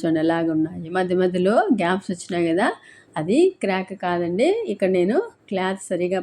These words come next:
పరచడం మూల-, పరచుకోకపోవడం మూలంగా వచ్చినటువంటివి. ఇలాగ వచ్చేసినాయి మొత్తము.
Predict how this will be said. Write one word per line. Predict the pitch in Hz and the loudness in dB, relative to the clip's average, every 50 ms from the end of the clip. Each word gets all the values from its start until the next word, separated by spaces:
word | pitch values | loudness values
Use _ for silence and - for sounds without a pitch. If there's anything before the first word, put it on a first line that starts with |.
| - | -2
పరచడం | 180 165 170 - - 185 190 180 180 | -2 -2 -2 -4 -4 -4 -2 0 0
మూల-, | 175 170 165 165 165 165 | 0 0 0 0 -2 -2
పరచుకోకపోవడం | 175 170 - - - 202 190 190 - 175 170 170 165 160 170 170 170 | -4 -4 -4 -6 -4 -4 -4 -2 -2 -2 0 0 0 0 0 0 0
మూలంగా | 165 165 165 175 214 415 453 311 | 0 0 2 0 0 0 0 -2
వచ్చినటువంటివి. | 196 196 - - 180 160 156 170 156 160 160 156 156 185 262 381 480 - _ _ _ _ - 175 | -2 -2 -2 -2 -2 -2 -2 -2 -2 -2 -2 -2 2 2 2 2 2 -2 _ _ _ _ -4 0
ఇలాగ | 175 180 175 180 185 185 175 | 0 0 2 0 0 -2 -2
వచ్చేసినాయి | 160 - - 180 175 - - 165 160 160 160 | -4 -2 -2 -4 -4 -2 -4 -2 -2 -2 -2
మొత్తము. | 156 156 - - 156 175 233 | -4 -4 -4 -4 -2 0 2